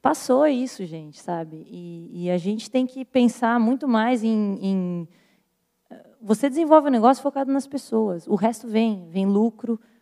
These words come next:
vai vir o sucesso, vai vir o que for. Mas você desenvolvendo as pessoas, né? E, e com uma visão clara do que, do que, que você tá querendo fazer pra outras pessoas, né? Todo mundo tem um público, todo mundo tem um target, todo mundo tem um nicho,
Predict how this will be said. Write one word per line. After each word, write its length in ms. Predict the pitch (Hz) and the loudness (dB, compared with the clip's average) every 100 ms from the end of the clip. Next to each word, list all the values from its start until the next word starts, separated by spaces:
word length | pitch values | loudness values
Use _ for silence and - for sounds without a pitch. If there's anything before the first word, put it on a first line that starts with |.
| _ | _
vai 240 | - 185 190 | -4 0 2
vir 140 | 202 | 2
o 40 | 196 | -2
sucesso, 520 | 196 - 202 214 214 | -6 -4 0 0 0
vai 100 | 202 | -4
vir 100 | 214 | -4
o 20 | |
que 100 | 214 | -6
for. 300 | - 190 180 180 - _ | -4 0 0 -2 -20 _
Mas 120 | 185 | -6
você 220 | 196 196 269 | -4 -4 -6
desenvolvendo 480 | 254 302 262 254 | -4 -2 0 0
as 120 | 226 - | 0 -4
pessoas, 680 | 214 - 196 175 165 156 - | -10 -10 -12 -10 -10 -12 -10
né? 240 | 175 185 185 _ _ _ - | -6 -6 -8 _ _ _ -8
E, 360 | 190 190 180 - | -4 -4 -4 -6
e 200 | 202 202 | -2 -2
com 240 | - 214 | -2 0
uma 220 | 214 220 220 | 4 6 6
visão 380 | 214 190 277 294 | 4 4 2 2
clara 500 | 247 247 254 226 196 | 4 4 6 4 2
do 140 | 196 | -2
que, 540 | 202 233 254 247 - - | -2 2 2 0 -4 -12
do 140 | 202 | -10
que, 240 | 196 - 285 | -8 -6 -6
que 120 | 269 | -4
você 200 | 247 240 | -4 -2
tá 140 | 226 | -4
querendo 300 | 214 196 196 | -4 -4 -6
fazer 400 | 190 180 160 175 | -6 -8 -6 -8
pra 200 | - 170 | -4 0
outras 420 | 175 247 - 196 - | 2 2 0 -2 -4
pessoas, 520 | 170 - 226 220 170 | -8 -4 -2 -2 -2
né? 160 | 180 | -4
Todo 240 | 190 185 196 | -6 -6 -6
mundo 160 | 247 | -6
tem 100 | 262 | -6
um 60 | 277 | -6
público, 420 | - 214 185 185 | -4 -4 -4 -4
todo 140 | 196 196 | -4 -4
mundo 140 | 202 | -4
tem 100 | 196 | -10
um 80 | 180 | -10
target, 460 | 185 190 226 254 | -8 -8 -8 -10
todo 140 | - 233 | -4 -2
mundo 140 | 233 | 0
tem 100 | 254 | 0
um 60 | 254 | 2
nicho, 440 | 220 196 - 185 | 2 0 -4 -14